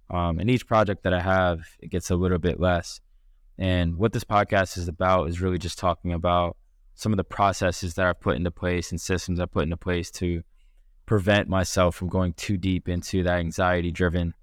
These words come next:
mindset, and really focused on how I can actually systemize the process so that it becomes, uh, more of a transaction. Like, I'm just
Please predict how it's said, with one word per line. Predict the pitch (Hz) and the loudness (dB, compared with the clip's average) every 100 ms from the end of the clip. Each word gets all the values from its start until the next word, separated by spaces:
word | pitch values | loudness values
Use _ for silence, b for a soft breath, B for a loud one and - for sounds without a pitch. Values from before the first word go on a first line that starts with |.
| _ | _
mindset, | 92 92 90 95 85 | 0 2 0 0 -2
and | 53 92 | -2 0
really | 92 | 0
focused | 85 92 85 85 - | 2 0 0 -4 -2
on | 87 82 85 _ _ _ _ _ | 0 0 -4 _ _ _ _ _
how | 98 | 0
I | 95 | 2
can | 87 90 | 0 -2
actually | 90 - 95 90 85 85 | -2 -2 -2 -2 -2 -6
systemize | - - 107 - 98 90 87 | -8 -2 0 0 0 2 0
the | 90 | -4
process | - 90 87 90 82 | -2 0 0 -2 -2
so | 92 | -2
that | 90 | -2
it | 87 | -2
becomes, | 87 - 90 87 85 - _ _ _ _ | -6 -4 -4 -2 -6 -12 _ _ _ _
uh, | - 85 82 85 | -4 -2 -2 -4
more | 95 113 | 0 2
of | |
a | 98 | 2
transaction. | 104 92 92 87 - 85 | 0 0 2 0 0 -4
Like, | 85 82 | -4 -2
I'm | 92 | -2
just | 90 87 | -2 -4